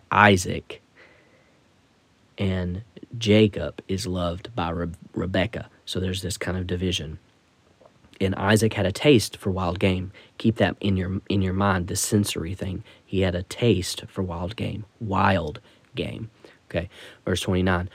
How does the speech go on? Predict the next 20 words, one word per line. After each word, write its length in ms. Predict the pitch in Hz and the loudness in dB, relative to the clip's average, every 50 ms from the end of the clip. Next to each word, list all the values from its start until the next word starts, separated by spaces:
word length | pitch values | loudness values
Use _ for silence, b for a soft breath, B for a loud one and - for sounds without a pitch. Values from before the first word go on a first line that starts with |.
| B B B B | B B B B
Once 280 | 98 101 113 117 - - | 4 6 6 6 4 4
when 140 | 113 107 101 | 4 4 6
Jacob 380 | 98 104 98 - - 90 - | 6 6 6 6 2 -2 -2
was 100 | 87 - | -4 -4
cooking 400 | - - 113 98 - 98 90 90 | -2 0 0 0 2 0 0 0
some 180 | - - - 90 | -2 -4 -4 -4
stew, 680 | - - - - - 139 143 147 113 87 85 85 92 - b b b b b b b b b b 107 | -2 -4 -4 0 4 4 6 8 6 6 4 0 -2 -6 b b b b b b b b b b 2
Esau 340 | 107 98 - - 90 90 | 2 2 2 0 -2 -2
came 400 | 87 - - - 92 92 90 92 | -2 -2 -2 0 0 2 2 2
in 320 | 95 117 123 107 92 92 90 | 4 6 6 6 4 2 0
from 200 | - - 85 87 | -2 -4 -4 -4
the 120 | - - | -2 -2
open 260 | - 92 - 92 82 | -2 -2 -2 -4 -6
country, 540 | - - - 110 110 107 - 90 85 90 - - | -6 -2 -2 0 0 0 0 -2 -4 -4 -6 -10
famished. 800 | - - - - - 110 110 101 87 80 85 - - - - b b b b b b b b b b b b b b b b b _ _ _ - | -14 -20 -6 0 4 4 4 4 2 0 -4 -6 -8 -10 -12 b b b b b b b b b b b b b b b b b _ _ _ -2
He 100 | 107 98 | -2 -2
said 300 | - - 107 104 104 - | 2 4 6 6 6 6
to 80 | 127 | 2
Jacob, 420 | 110 - 101 90 87 - 95 - - | 4 4 4 4 4 0 -4 -6 -4
"Quick, 380 | - - 117 92 - - b | 2 4 4 4 2 -2 b